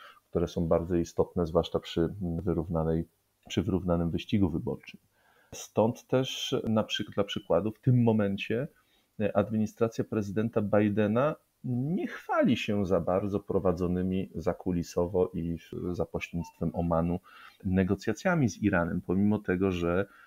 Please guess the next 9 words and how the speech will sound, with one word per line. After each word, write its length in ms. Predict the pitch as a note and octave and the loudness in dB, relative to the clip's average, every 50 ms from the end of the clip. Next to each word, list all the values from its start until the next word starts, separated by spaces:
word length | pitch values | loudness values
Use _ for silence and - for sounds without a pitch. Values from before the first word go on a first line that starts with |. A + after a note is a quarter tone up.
| - _ _ - | -20 _ _ -10
to, 100 | - E2 | -10 -10
co 160 | - - E2+ | -8 -8 -6
udaje 380 | F2 F2 E2 E2 E2+ E2+ E2+ | -4 -2 0 2 2 2 0
się 200 | - - - F2 | -2 -4 -6 -6
wyno-, 240 | E2 F#2+ F2+ F2 E2+ - _ _ - | -4 -2 -2 -2 -4 -6 _ _ -12
wynegocjować, 840 | G2+ - F#2+ F2 F2+ E2+ D#2 F2+ - - - D#2+ D#2+ F2+ F2 E2+ E2+ | -6 -2 -2 0 0 0 -2 -4 -4 -2 -4 -2 -2 -2 -2 -4 -2
wydaje 500 | F2 F2+ D#2+ E2 D#2+ E2+ F2 F2 F2 - | -2 -2 2 2 4 4 4 2 2 0
się, 460 | - - - E2+ E2+ F2 F2 E2+ F#2 _ _ _ _ - | -4 -8 -6 -6 -6 -6 -8 -10 -12 _ _ _ _ -20
no, 160 | - F2 A2 | -16 -16 -14